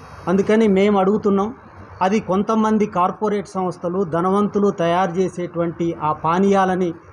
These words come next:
గ్రామీణ ప్రాంతం వరకు తీసుకొచ్చి మా ఉపాధి దెబ్బతీస్తూ ఉన్నారు.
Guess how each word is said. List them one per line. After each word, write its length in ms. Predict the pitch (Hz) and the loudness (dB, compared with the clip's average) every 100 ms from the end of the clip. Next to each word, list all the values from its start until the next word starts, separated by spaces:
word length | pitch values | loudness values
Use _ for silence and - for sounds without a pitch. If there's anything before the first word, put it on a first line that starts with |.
| 151 | -8
గ్రామీణ 420 | 156 160 202 214 | -4 0 2 2
ప్రాంతం 440 | 202 185 185 185 175 | 0 -2 -2 -2 -2
వరకు 200 | 175 170 | -4 -6
తీసుకొచ్చి 600 | 170 170 - 170 - 170 | -8 -6 -4 -4 -2 -2
మా 160 | 160 | 0
ఉపాధి 460 | 151 143 185 175 175 | 0 0 0 2 -2
దెబ్బతీస్తూ 760 | - 147 156 175 180 - 160 | -4 -8 -4 -2 -2 -4 -2
ఉన్నారు. 320 | 156 156 156 | 0 0 -2